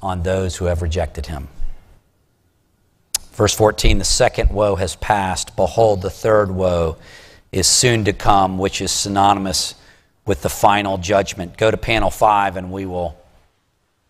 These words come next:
conclude this. I know this is overwhelming. I know that this is, I would say this,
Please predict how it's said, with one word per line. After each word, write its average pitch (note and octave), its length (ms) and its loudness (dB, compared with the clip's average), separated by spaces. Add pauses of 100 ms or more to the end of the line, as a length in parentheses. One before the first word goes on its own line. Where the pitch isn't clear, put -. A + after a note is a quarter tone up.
(800)
conclude B2 520 -2
this. G2 220 0
I B2 140 4
know E3 260 4
this C#3+ 180 -8
is A#2 140 -8
overwhelming. G#2+ 680 -2
I G#2+ 120 -2
know B2+ 420 4
that G#2 200 -8
this A#2+ 280 -2
is, G2 440 -2 (3250)
I D#3+ 160 4
would G#3+ 140 -8
say G#3 260 -4
this, D#3+ 300 -8